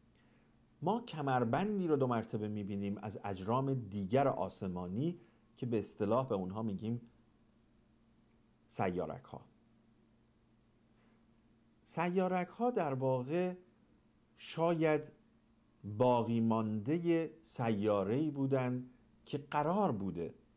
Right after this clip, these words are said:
در این مداری که الان بین مریخ یا بهرام و هرمز یا مشتری قرار گرفتن،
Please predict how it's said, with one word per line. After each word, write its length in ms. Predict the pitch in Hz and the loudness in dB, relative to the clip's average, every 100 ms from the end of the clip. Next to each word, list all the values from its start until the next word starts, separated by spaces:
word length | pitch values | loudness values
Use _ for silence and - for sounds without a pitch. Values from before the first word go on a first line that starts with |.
| _ - | _ -2
در 220 | 117 120 - | 0 0 0
این 260 | 170 165 | -4 -2
مداری 420 | 139 120 139 175 | 0 2 2 2
که 200 | 170 151 | 0 0
الان 400 | 107 101 123 123 123 - _ - | 0 0 -2 -2 -6 -18 _ -8
بین 640 | 107 151 175 170 165 160 - _ _ _ _ _ _ _ _ _ _ _ - | 0 2 2 0 -2 -2 -8 _ _ _ _ _ _ _ _ _ _ _ -4
مریخ 580 | 113 107 123 151 - | 0 2 2 0 0
یا 120 | 113 98 | 0 2
بهرام 640 | 101 95 101 120 127 131 - | 2 -2 -2 0 0 -4 -6
و 240 | 98 87 - _ _ _ _ _ _ - | -4 -4 -8 _ _ _ _ _ _ -2
هرمز 440 | 113 110 127 160 | 0 2 2 2
یا 120 | 120 101 | 2 0
مشتری 500 | 101 98 - 101 101 | 0 -4 0 0 0
قرار 280 | 107 101 | 0 0
گرفتن، 580 | 104 117 123 - 170 185 | 0 -2 -2 0 0 0